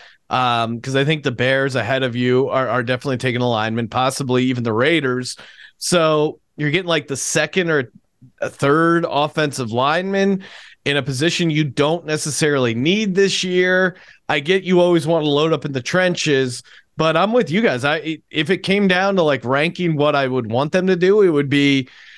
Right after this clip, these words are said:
defensive line and then one of the cornerbacks and then offensive line. Again, yeah, they're, they're pretty good about stocking up offensive linemen, but if you're just gonna draft a guy who's gonna be a guard,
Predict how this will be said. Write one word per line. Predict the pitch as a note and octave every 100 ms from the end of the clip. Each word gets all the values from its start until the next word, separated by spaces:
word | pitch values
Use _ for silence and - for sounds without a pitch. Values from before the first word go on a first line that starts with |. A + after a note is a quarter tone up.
| _
defensive | C3+ D3+ F#3 F3 G3
line | D#3 D3 C3+ C3+ C3 C#3 C#3+
and | C#3 C#3+
then | C#3+ D3+
one | B2+ D3
of | D#3
the | D3+
cornerbacks | - D3 D3 C#3+ C#3 D3 - - -
and | B2+ C#3
then | G#3
offensive | G3 A2 - G#2+ G2+
line. | F#2 E2 C2+
Again, | - A#3+ F#3+ D#3 D3+ _ _
yeah, | F#3 D#3+ C#3+ - - - _
they're, | E3+ F3+ F3+
they're | E3+ F3
pretty | - G3+ G#3+
good | E3 G3+
about | E3 C#3 B2+
stocking | - D3+ D3 D#3
up | C#3+ C3
offensive | B2+ C3 C#3+ C#3 B2+
linemen, | A#2 D#3+ F3+ C3+
but | B2 C#3 C#3 - - _ _
if | D#3+
you're | E3+ A#3+
just | F3 G#3 F#3+
gonna | F#3 F#3
draft | D3 D3+ D3+ E3
a |
guy | C#3 B2+ D3+
who's | D#3+
gonna | C3 D3
be | B2 A#2
a |
guard, | G2+ A2 A2 A#2+ F3 G#3+